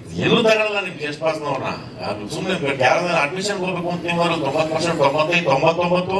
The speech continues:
ತೊಂಬತ್ತೊಂಬತ್ತು ಮುಂದ್ರು ಆಚೆ ನಿಲ್ಸಿರ್ತಾರೆ.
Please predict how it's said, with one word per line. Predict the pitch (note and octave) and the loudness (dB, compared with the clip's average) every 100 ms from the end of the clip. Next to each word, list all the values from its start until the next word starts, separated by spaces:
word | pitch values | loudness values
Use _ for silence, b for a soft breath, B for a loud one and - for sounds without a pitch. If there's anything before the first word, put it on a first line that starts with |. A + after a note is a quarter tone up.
| G3 B B B B | -2 B B B B
ತೊಂಬತ್ತೊಂಬತ್ತು | - D3+ G3 F#3+ F#3+ | 2 2 2 0 0
ಮುಂದ್ರು | F#3 - | 0 2
ಆಚೆ | - - G3+ G#3 | 4 4 2 0
ನಿಲ್ಸಿರ್ತಾರೆ. | F#3+ F3+ F3+ C3+ A#2 - - | -2 -2 -2 -2 -2 -4 -10